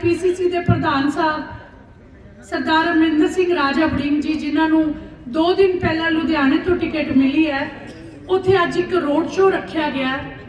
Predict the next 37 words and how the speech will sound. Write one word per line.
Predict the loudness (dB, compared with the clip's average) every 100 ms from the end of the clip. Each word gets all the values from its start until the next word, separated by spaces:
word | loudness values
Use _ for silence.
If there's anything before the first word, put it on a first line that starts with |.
| -18 -18 -18 -18 -20 -6 -2
ਪੰਜਾਬ | 0 2 0 0 -4 -2
ਪ੍ਰਧਾਨ | 0 0 0 4
ਹੋਣ | 4 4
ਦੇ | 0 -2
ਨਾਤੇ | -4 -4 -6
ਮੇਰੀ | -2 2 2 0
ਜ਼ਿੰਮੇਵਾਰੀ | -2 -2 0 -2 -2
ਸੀ, | -2 -2 -2 -4 -16 -20 -20 -6 -4
ਅੱਜ | -2
ਸੇਮ | -4 -4 2 4 4
ਡੇਟ | 2 -4 -6
ਇੱਥੇ | -8 -8 -6
ਸੀ | -4 -6
ਤੇ | -6
ਸੇਮ | -12 -10 -8 -4
ਹੀ | -2 -4
ਅੱਜ | -4
ਉੱਥੇ | -6 -4 -4 -4 -6 -16 -16
ਸਾਢੇ | -4 -2 0 -2
ਬਾਰਾਂ | 0 0 -2
ਵਜੇ | -4 -2
ਦਾ | -2
ਮੇਰਾ | -2 -2 -2
ਪ੍ਰੋਗਰਾਮ | -2 -2 -2 -2 -2
ਹੈ। | -2 -4 -6 -14 -12
ਸਾਨੂੰ | -2 0 0 0
ਮਹਿਲਾ | -2 -2 0 2 0 0
ਕਾਂਗਰਸ | -2 -2 -4 -6
ਨੂੰ, | -6 -4 -4
ਮਹਿਲਾਵਾਂ | -4 -4 -2 -2 0 0
ਨੂੰ, | 0
ਭੈਣਾਂ | 0 -2 0 -2
ਨੂੰ | 0 0 -2 -8 -20 -8
ਇੱਕ | -6 -6 -6
ਪੁਆਇੰਟ | -2 2 2 2
ਮਿਲਿਆ | -2 -2 -2
ਹੈ, | -2 -4